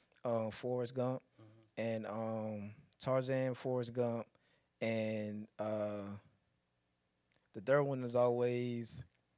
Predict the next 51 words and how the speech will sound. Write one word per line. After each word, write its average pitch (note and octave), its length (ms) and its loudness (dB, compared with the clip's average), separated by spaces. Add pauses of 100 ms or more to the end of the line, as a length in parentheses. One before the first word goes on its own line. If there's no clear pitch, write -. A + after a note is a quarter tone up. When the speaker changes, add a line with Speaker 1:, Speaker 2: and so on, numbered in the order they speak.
(220)
Speaker 1:
is A#2 100 -2
always A#2 260 4
iffy, A#2 320 -2
man. A2+ 300 -4
But, A2 280 -2
uh, G#2+ 360 -4
either A2+ 280 -2
I'll A2 160 -2
go A2+ 160 -4
with G#2 140 -4
Shotters B2+ 760 -2
or, A2+ 440 0
uh, G#2+ 340 -4
Coming A#2+ 280 -4
to A#2 140 -4
America, A2 420 -6 (120)
Speaker 2:
Mm-hmm. A2+ 320 -16 (200)
Speaker 1:
you A#2+ 100 -6
know, G#2 320 -4 (160)
or A#2+ 220 4
Belly. A#2+ 380 4 (480)
Um, G#2+ 460 -2 (200)
but A#2 300 0
even C3 260 -4
within B2 380 -4
those, A#2+ 600 0 (360)
even C3+ 160 2
when C3 100 0
I C3 40 -2
say B2+ 180 0
Tarzan B2+ 460 2
a - 20 -4
lot A2+ 180 -2
of G#2+ 60 -10
times, B2 240 -2
that's A#2+ 160 -2
my B2 100 -4
number A#2+ 220 -2
one. A2+ 260 -4 (480)
Speaker 2:
All A2+ 80 -20
right. A2+ 120 -20
Speaker 1:
But A#2+ 320 2 (140)
even B2 240 -2
with A2+ 140 -4
Tarzan, C3 520 0
a A2 40 -4
lot A#2+ 160 0
of A#2 80 -2
people C3+ 300 -4
just A#2 300 -2
see A#2 580 -4